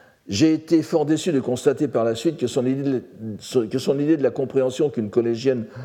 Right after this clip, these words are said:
pouvait avoir du texte du Genji ait été, pour reprendre le mot de Mark Twain, quelque peu exagérée. Si nous en restons au simple niveau des représentations, cependant,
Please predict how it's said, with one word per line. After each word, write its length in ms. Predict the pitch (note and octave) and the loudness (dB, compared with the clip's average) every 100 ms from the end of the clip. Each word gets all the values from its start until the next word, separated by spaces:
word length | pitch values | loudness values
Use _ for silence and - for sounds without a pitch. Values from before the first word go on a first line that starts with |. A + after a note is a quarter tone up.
| B2 - | -16 -2
pouvait 240 | B2 C3 | 4 4
avoir 220 | C3 C3 B2 | 4 0 0
du 100 | A#2 | 2
texte 240 | C3+ A2+ | 2 2
du 120 | A#2 | 0
Genji 440 | G#2 G2+ G2+ C#3 - - - | -2 -2 -2 -4 -6 -20 -4
ait 160 | - A#2+ | 4 4
été, 280 | A#2 - D#3 | 4 2 0
pour 220 | D3 A2 | 2 2
reprendre 420 | A2+ A#2 C3 B2 | 0 0 -2 0
le 80 | A2 | 0
mot 160 | A2 A2+ | 0 0
de 120 | F#2+ | 0
Mark 300 | G2 F#2+ - | -2 -4 0
Twain, 360 | C3+ C#3 C3+ - - | 0 0 -2 -6 -4
quelque 280 | A#2+ G#2 | -2 0
peu 260 | A2+ C3+ C3+ | 2 2 2
exagérée. 680 | A2 A2+ A#2 G#2+ G2 F2+ D2+ - - _ _ _ - - - - - _ _ | 2 0 2 0 -2 -4 -6 -10 -20 _ _ _ -20 -20 -20 -20 -20 _ _
Si 200 | - F#3+ | -8 -2
nous 180 | G3+ G3 | 2 2
en 40 | |
restons 360 | G3 G3 - F#3+ | 2 0 0 0
au 40 | |
simple 360 | - - - D3 | 2 0 2 0
niveau 320 | C#3 C3+ D#3 | 2 2 2
des 200 | A2+ G#2+ | 2 -2
représentations, 840 | A2 - A2+ A#2 A2 A2+ - D#2+ | -2 -2 -2 -2 -2 -4 -4 -6
cependant, 580 | - - A2+ G#2+ A#2 D#3+ | -4 -6 -4 -2 -2 -4